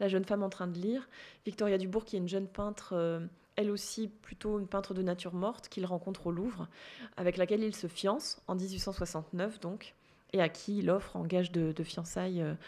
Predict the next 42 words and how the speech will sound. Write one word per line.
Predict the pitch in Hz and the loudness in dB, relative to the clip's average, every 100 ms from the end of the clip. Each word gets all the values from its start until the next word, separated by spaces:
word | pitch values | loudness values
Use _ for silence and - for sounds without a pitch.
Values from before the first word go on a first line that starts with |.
| - | -8
de | 180 | -2
cadeaux | 185 180 | 2 2
de | 170 | 0
fiançailles, | 170 165 196 208 | -4 2 2 2
cette | - 196 196 170 | 2 -2 0 -4
très | - 214 | -2 2
jolie | 196 196 | 4 4
nature | 190 185 185 | 4 2 2
morte | 185 196 - | 0 -2 -4
du | 165 170 | -4 0
musée | 185 185 | 2 2
de | 170 | 0
Grenoble. | 170 156 175 180 - - - - - | -2 -2 -2 -6 -10 -14 -14 -14 -4
Les | 180 175 | 4 6
jeunes | 170 180 180 | 8 6 6
gens | 170 196 | 4 0
se | 208 | 0
marieront, | 190 170 170 165 175 196 | 0 2 2 0 -2 -2
euh, | 180 151 156 - - - - | -2 -2 -4 -8 -20 -12 -6
euh, | 156 87 69 69 71 50 50 - - | -2 0 0 -2 -4 -6 -8 -10 -8
sept | - 196 | -4 -2
ans | 202 | -2
plus | 202 170 | -2 -2
tard, | 180 185 - | -2 -4 -8
ce | - | -18
qui, | - 165 | -16 -16
ce | - | -12
qui | - | -8
est | |
assez | 175 165 165 | -6 -4 -4
long, | 165 - | -4 -6
en | 175 | -6
dix-huit | 170 180 | -4 -4
cent | 185 202 | -4 -4
soixante-seize. | 196 185 170 - 156 147 - _ _ _ | -2 -2 -2 0 0 -2 -10 _ _ _
J'y | 156 180 | -4 -2
reviendrai. | 180 175 170 175 - - - - | -2 -2 -4 -6 -10 -14 -18 -10
Mais | 175 180 - - - - - | -2 -2 -2 -10 -20 -20 -14
je | 160 | -12
vous | 156 175 | -8 -6
vois | 170 170 | 0 0
sourire. | 165 - 156 170 254 | 0 -4 -2 0 -2